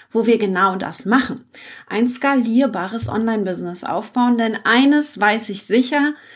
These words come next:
viele Online-Unternehmer haben noch gar nicht verstanden, wie wir es schaffen können, raus aus dem Hamsterrad zu kommen,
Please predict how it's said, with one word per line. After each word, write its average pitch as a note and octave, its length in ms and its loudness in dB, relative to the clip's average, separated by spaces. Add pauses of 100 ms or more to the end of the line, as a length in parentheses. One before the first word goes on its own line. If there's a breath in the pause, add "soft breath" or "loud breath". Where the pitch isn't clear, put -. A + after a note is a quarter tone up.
(220 loud breath)
viele B3+ 520 2
Online-Unternehmer G#3 1120 -2
haben A3 140 0
noch B3+ 140 2
gar A3+ 120 2
nicht G#3+ 180 0
verstanden, G3+ 520 -4
wie F#3+ 140 -4
wir F3+ 60 -6
es G3 120 0
schaffen B3+ 320 0
können, G#3 360 -4 (360 loud breath)
raus A3 460 2
aus B3 180 2
dem G#3+ 220 -2
Hamsterrad A3 560 -2
zu F#3+ 160 -8
kommen, G#3+ 440 0